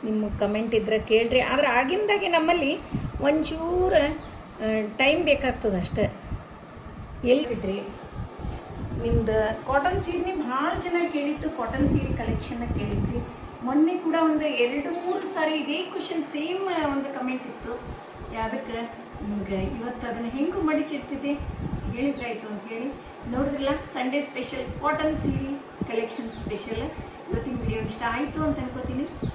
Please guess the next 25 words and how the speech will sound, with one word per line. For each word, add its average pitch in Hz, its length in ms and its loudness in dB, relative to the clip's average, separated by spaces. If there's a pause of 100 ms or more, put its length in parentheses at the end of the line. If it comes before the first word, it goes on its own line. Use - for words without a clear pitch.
ನಮ್ಮ 359 340 0
ವಿಡಿಯೋಗಳು 311 340 0
ನಿಮಗೆ 269 280 2
ಇಷ್ಟ 240 200 0
ಆದರೆ 240 240 -4
ಲೈಕ್ 233 320 -2
ಮಾಡಿರಿ, 311 220 -2
ಶೇರ್ 240 340 -4
ಮಾಡಿರಿ. 180 220 -6 (360)
ಹೊಸದಾಗಿ 311 440 0
ನೋಡ್ಲಿಕ್ಕತ್ತವ್ರು 220 720 -4
ನಮ್ಮ 311 280 -2
ವಿಡಿಯೋಸ್ 247 320 -4
ಇಷ್ಟ 214 140 -8 (120)
ಆದರೆ 208 180 -6
ಬಿಡ್ಲಿಕ್ಕೆ 254 340 -4
ಹೋಗ್ಬೇಡ್ರಿ, 285 360 0 (420)
ಲೈಕ್ 339 280 0
ಮಾಡಿ, 339 160 -2
ಸಬ್ಸ್ಕ್ರೈಬ್ 277 540 -4
ಮಾಡಿರಿ. 254 220 -4
ಹಂಗೆ 254 340 -4
ಫ್ರೆಂಡ್ಸ್ 277 300 -4
and 269 140 -4
ರಿಲೇಟಿವ್ಸಿಗೆಲ್ಲ 262 720 -4